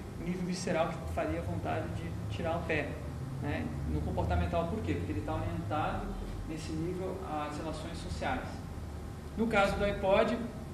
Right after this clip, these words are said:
é, no nível comportamental, é como que você vai interagir com o iPod, né? É, daí você tem um manual de instrução, ou como você vai usar ele, onde você vai guardar, o que você vai mostrar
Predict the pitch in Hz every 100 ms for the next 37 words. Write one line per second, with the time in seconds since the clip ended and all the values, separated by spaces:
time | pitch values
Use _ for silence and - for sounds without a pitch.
0 | - - 165 165 165 160 151 151 175 185
1 | 185 202 196 208 196 180 180 202 185 -
2 | 214 214 202 185 175 175 175 170 175 165
3 | 151 - - - 165 156 127 165 190 214
4 | 185 - - - - - - - - 143
5 | 143 135 143 143 - 151 147 147 147 147
6 | - - - 151 - 180 214 - - -
7 | 175 185 190 196 190 190 185 185 175 175
8 | 160 180 151 147 143 - 156 151 143 151
9 | 170 175 160 - 165 160 156 151 151 151
10 | - 143 160 -